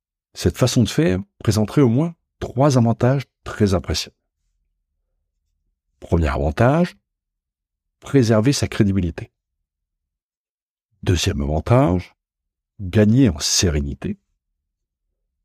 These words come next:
Et troisième avantage, fidéliser et fertiliser son réseau commercial.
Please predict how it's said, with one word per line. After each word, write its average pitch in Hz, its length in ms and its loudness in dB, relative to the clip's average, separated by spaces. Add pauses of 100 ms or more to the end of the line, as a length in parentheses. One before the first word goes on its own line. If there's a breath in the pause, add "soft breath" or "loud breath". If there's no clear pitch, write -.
(120)
Et - 140 -20
troisième 95 400 2
avantage, 78 640 -2 (720)
fidéliser 113 920 2
et 90 140 -4
fertiliser 87 920 -2 (300)
son - 320 0
réseau 110 220 4
commercial. - 540 -6